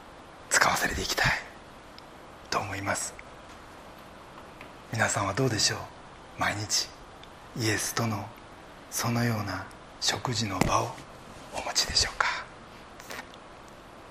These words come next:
それでは一言お祈りいたします。愛する天のお父様、尊き皆をあがめます。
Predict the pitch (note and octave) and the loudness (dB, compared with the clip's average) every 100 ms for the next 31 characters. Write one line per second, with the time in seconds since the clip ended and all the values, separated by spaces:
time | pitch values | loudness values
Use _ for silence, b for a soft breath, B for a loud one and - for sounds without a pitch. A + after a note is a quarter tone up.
0 | - - - - - - - - - - | -16 -16 -16 -16 -16 -16 -16 -14 -6 -2
1 | F#2 G2 - C#3 B2 - A#2+ - - - | -2 0 2 2 2 0 0 0 -6 -2
2 | - - - - - - - - - - | -4 -4 -2 0 2 0 -2 -4 -8 -10
3 | - - - - - - - - - - | -14 -12 -10 -10 -10 -14 -14 -14 -14 -14
4 | - - - - - - - - - - | -14 -14 -14 -16 -16 -16 -14 -14 -14 -14
5 | - - - - - - - - - - | -14 -16 -16 -16 -14 -14 -14 -14 -14 -6
6 | - F3+ - E3 C3+ C3+ - D3+ C3+ B2 | 10 12 12 12 12 8 10 12 12 12
7 | B2+ A2+ A#2 A#2 B2 B2+ - - - - | 10 10 10 12 10 10 -2 -10 -12 -14
8 | - - - - - - - - - C3+ | -14 -16 -16 -14 -14 -14 -14 -14 4 8
9 | C3 C#3 C#3 C3+ C3+ B2+ C3+ D3+ D#3 D#3+ | 8 8 10 12 12 12 10 8 8 8
10 | E3+ - | 6 0